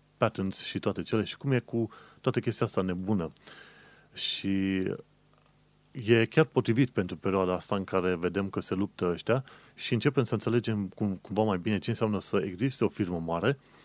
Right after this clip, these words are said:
și efectiv să influențeze modul în care se comportă oamenii și cum, cum e treaba.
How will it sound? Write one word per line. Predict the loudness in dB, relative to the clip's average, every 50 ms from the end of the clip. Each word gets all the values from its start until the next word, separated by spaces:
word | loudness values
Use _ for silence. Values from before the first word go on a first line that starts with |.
| -20 -20 -20 -20 -20 -20 -20 -16
și | -6 -4 -4 -4 -2
efectiv | -2 2 4 4 4 4 2 0 -2 -2
să | -4 -4 0 2 4 4 4 2
influențeze | 0 0 0 0 0 0 2 2 2 2 2 0
modul | 0 0 0 0 0 0 -2
în | -4 -2
care | -2 -2 -4 -4
se | -4 -8 -8
comportă | -8 -8 -4 -2 -2 -2 -2 -2 -2
oamenii | -2 0 0 -2 -2 -4 -6 -8
și | -8 -10 -12
cum, | -8 -6 -6 -4 -4 -4 -6 -8 -8
cum | -6 -4 -4
e | -4
treaba. | -2 0 0 0 0 -2